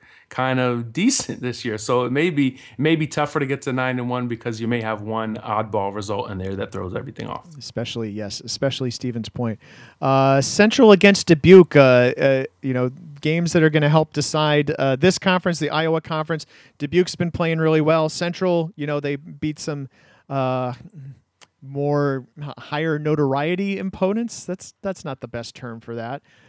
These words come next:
Speaker 2: Um, but, uh, you know, so they vaulted their way into the rankings, but Dubuque can, uh, jump right over them with a win on Saturday.
Speaker 1: Yeah, and, and as a voter, you're, you're looking for those head-to-head games.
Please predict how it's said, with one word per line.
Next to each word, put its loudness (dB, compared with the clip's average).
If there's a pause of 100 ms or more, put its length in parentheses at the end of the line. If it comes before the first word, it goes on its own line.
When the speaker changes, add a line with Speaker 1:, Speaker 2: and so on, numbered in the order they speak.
(260)
Speaker 2:
Um, -6
but, -8
uh, -2
you -6
know, -6
so -6
they -2
vaulted -6
their -4
way -6
into -10
the -6
rankings, -8
but -10
Dubuque -6
can, -10
uh, -8
jump -10
right -4
over -4
them -6
with -10
a -6
win -10
on -12
Saturday. -12 (1120)
Speaker 1:
Yeah, 2
and, -2
and -6 (400)
as -6
a -14
voter, -4
you're, -14
you're -14
looking -10
for -10 (420)
those -8
head-to-head -8
games. -10